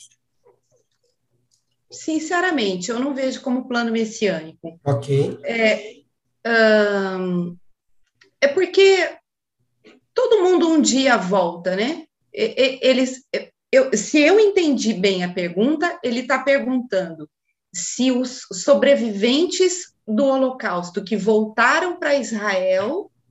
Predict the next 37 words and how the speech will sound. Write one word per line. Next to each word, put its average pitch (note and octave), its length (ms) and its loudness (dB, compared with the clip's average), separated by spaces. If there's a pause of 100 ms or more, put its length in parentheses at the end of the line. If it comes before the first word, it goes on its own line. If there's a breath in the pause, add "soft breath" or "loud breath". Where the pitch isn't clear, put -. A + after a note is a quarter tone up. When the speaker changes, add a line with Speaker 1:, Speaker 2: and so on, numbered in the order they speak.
(1040)
Speaker 1:
é, A3+ 480 0
é A3+ 80 0
um A3+ 340 -2
plano C#4+ 320 0
messiânico C#4+ 920 -2
deles C4 340 0
voltando C#4 480 0
pra C4+ 140 -4
Terra C4+ 280 -4
Prometida, G#3 680 -6
é - 60 -2
isso? - 560 -6
Speaker 2:
É, G#3 140 -8
porque E3+ 160 -2
Speaker 1:
Eu A3 60 6
entendi C#4 260 2
Speaker 2:
existe A#3 240 0
Speaker 1:
a G#3 80 -2
pergunta? F#3+ 680 -4
Speaker 2:
É, A3+ 120 6
acredito E3+ 440 -2
que - 120 -6
sim, G3+ 380 2
porque D3 220 0
existem F#3 400 4
promessas F3+ 540 2
de - 60 -2
que B3+ 120 -4
Deus F#3 220 4
vai G3+ 120 6
reunir G#3+ 380 6
todo A3 160 6
o G#3+ 40 0
seu C4 200 4
povo G#3+ 280 6
de C#4 120 -2
novo. C4+ 480 6